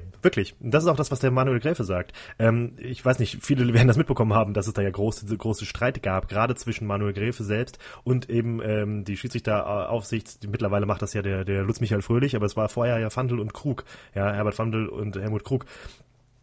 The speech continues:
Und, ähm, da haben ja sehr viele Leute, besonders eben auch Manuel Gräfe, äh, sehr scharf gegen die geschossen und über Mobbing und so weiter gesprochen. Ich erinnere dich an den, an den, äh,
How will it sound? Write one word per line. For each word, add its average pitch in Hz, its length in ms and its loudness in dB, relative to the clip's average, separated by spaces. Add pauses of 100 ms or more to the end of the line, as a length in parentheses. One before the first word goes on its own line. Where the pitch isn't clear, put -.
(120)
Und, 113 360 2
ähm, 104 360 0
da 127 220 2
haben 127 140 0
ja 104 100 0
sehr 104 360 2
viele 104 220 -2
Leute, 98 200 0
besonders 107 420 0
eben 110 160 -2
auch 101 120 -2
Manuel 104 300 -2
Gräfe, 101 400 -2 (280)
äh, 98 220 -2
sehr 110 220 0
scharf 120 320 0
gegen 110 240 0
die 107 120 -2
geschossen 107 360 -2
und 98 80 -4
über 101 160 -4
Mobbing 110 320 0
und 101 100 -4
so 101 100 -6
weiter 98 140 -2
gesprochen. 101 360 -2
Ich 101 100 -4
erinnere 113 240 2
dich 107 180 0
an 107 120 -2
den, 101 240 -2
an 104 80 -6
den, 101 240 -4
äh, 98 340 -4